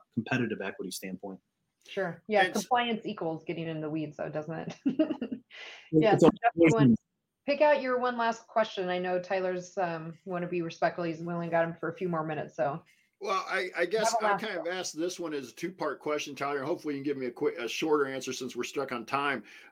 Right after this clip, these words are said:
Speaker 3: Um, you worked in compliance. A, I guess, what's the N C double A waiting on? And B, I think there's this, I, what I hear in some of the chats from,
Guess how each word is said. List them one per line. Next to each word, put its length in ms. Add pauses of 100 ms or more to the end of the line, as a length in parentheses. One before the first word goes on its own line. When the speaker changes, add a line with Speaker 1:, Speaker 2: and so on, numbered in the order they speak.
Speaker 3:
Um, 440 (540)
you 220
worked 260
in 80
compliance. 720 (1120)
A, 420
I 100
guess, 220
what's 240
the 100
N 80
C 120
double 220
A 60
waiting 440
on? 320 (420)
And 240 (240)
B, 560 (540)
I 100
think 160
there's 180
this, 200 (360)
I, 120
what 160
I 140
hear 200
in 60
some 180
of 80
the 60
chats 480
from, 260